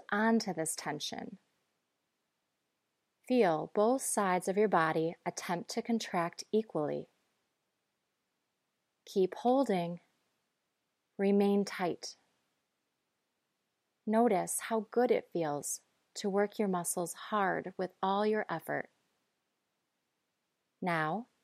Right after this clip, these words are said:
very slowly, with your own control, release all muscle tension from your core.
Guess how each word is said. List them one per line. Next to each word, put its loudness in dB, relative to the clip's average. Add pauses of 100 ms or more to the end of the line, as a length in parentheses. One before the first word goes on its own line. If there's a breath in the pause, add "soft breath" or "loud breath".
(1080)
very 0
slowly, 0 (920)
with -2
your 0
own 4
control, 0 (1500)
release 0 (100)
all 2
muscle 2
tension -6
from -4
your -2
core. -6